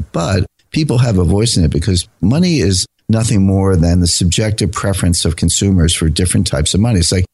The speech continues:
we're all in the grandstands betting on the horses, right? And, uh, some people wanna bet on the dollar. That's fine. Bet on the euro.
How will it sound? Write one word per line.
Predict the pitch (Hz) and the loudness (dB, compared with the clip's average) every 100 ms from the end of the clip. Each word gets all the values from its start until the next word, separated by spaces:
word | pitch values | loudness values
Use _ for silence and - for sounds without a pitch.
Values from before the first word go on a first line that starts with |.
| _ | _
we're | 117 123 | -2 0
all | 117 | 0
in | |
the | 98 | 2
grandstands | 92 104 120 92 85 | 2 0 0 0 0
betting | 87 90 90 | 0 0 2
on | 85 | 2
the | |
horses, | 92 139 135 - - | 2 2 0 -2 -2
right? | 78 113 113 - | 0 -2 -4 -4
And, | 92 92 90 | 0 0 2
uh, | 90 92 95 | 0 0 0
some | - 92 | 0 0
people | 104 87 | 0 2
wanna | 90 | 2
bet | 82 85 | 2 2
on | 82 | 4
the | 82 | 2
dollar. | 80 80 82 85 | 2 2 2 2
That's | 80 - | 0 0
fine. | - 82 78 | 0 2 2
Bet | 78 76 | 2 4
on | 76 | 4
the | |
euro. | 78 85 82 85 | 2 2 2 0